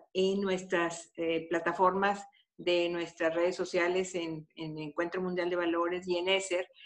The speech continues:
y invitarlos, y para eso Ceci González, que es coordinadora de algunos de los programas de, del encuentro y de eser, platícanos un poquito también, por favor, este, qué es lo que estamos compartiendo con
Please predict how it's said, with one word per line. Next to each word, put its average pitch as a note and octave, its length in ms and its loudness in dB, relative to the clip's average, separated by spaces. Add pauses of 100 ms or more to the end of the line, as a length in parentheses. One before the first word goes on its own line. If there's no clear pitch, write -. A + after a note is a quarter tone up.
(380)
y A3 440 2
invitarlos, G#3+ 760 4
y A3 80 -2
para F#3 220 2
eso G#3 480 2
Ceci G3+ 260 -4
González, G3+ 500 -2
que - 80 -20
es - 60 -20 (180)
coordinadora F#3 560 2
de F#3+ 80 2
algunos F3+ 340 -4
de G3 100 2
los F#3+ 160 0
programas F#3 540 2
de, F#3 380 2 (160)
del F3+ 240 -4
encuentro G#3 640 0
y F#3+ 120 -2
de F3 280 -2
eser, G#3+ 320 -6 (440)
platícanos A#3+ 520 0
un A#3+ 120 -4
poquito A#3 520 -4
también, G#3 540 0
por G3 140 -6
favor, G3+ 420 0 (200)
este, F3+ 920 -4 (440)
qué G#3+ 120 12
es A3 60 6
lo A#3+ 140 0
que A#3 60 -2
estamos G#3+ 320 0
compartiendo F#3+ 880 0
con D#3+ 400 -4